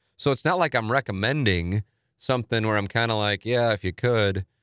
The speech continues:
give this person a call just because they're on board advertising." You can look it up yourself and see the success James and his team have had.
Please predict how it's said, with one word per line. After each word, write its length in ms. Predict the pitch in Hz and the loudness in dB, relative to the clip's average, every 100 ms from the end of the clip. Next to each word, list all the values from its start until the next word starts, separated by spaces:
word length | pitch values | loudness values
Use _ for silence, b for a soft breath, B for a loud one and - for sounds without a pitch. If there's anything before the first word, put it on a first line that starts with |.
| _ _ _ | _ _ _
give 220 | - 123 113 | -2 -2 0
this 160 | 117 | -4
person 420 | - 117 110 101 | 0 0 0 -2
a 80 | 92 | -4
call 280 | - 107 95 | 0 0 0
just 180 | 98 - | -2 -4
because 320 | 98 98 95 | -2 -2 0
they're 140 | 92 | 0
on 160 | 95 90 | 0 0
board 240 | 92 90 | 0 2
advertising." 580 | 110 131 90 82 73 - | 2 0 -2 -4 -6 -10
You 200 | - 160 | -4 -2
can 120 | 190 113 | -2 0
look 160 | 127 | -2
it 60 | 120 | -2
up 140 | 120 | -4
yourself 640 | - - - 233 107 - _ _ _ _ _ - | -8 -10 -2 -2 -4 -12 _ _ _ _ _ -4
and 180 | 107 98 | -2 -2
see 640 | - - 214 113 90 98 - _ _ - | -8 -4 0 0 0 -4 -8 _ _ -4
the 140 | 101 | -2
success 800 | 101 104 - - 156 107 - - _ _ _ 87 | -2 -4 -2 2 2 2 -4 -14 _ _ _ -4
James 680 | 92 135 117 95 113 110 - | 0 2 2 0 -2 -4 -2
and 340 | 95 92 90 | 0 2 0
his 280 | 85 127 120 | 0 -2 -4
team 520 | - 147 117 85 90 | -6 -2 0 -2 -2
have 200 | - 92 | -2 0
had. 360 | 95 127 69 | 0 -2 -2